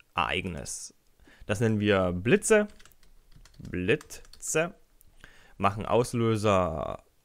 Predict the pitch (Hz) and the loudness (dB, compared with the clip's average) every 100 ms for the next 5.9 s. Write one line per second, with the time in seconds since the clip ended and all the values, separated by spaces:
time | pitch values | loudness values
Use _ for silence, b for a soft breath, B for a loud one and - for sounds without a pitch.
0 | _ _ - 85 78 78 165 214 208 - | _ _ -12 -8 -4 0 2 0 -4 -14
1 | _ _ _ _ _ _ _ - b b | _ _ _ _ _ _ _ -20 b b
2 | b b _ - 113 113 113 - - - | b b _ -4 -2 0 -4 -8 -14 2
3 | 104 107 117 110 - - - 107 107 - | 6 6 4 0 -4 -20 -4 0 0 -2
4 | 80 - - _ _ _ _ _ _ _ | -6 -8 -20 _ _ _ _ _ _ _
5 | _ - _ _ - b b - 82 | _ -20 _ _ -20 b b -12 -12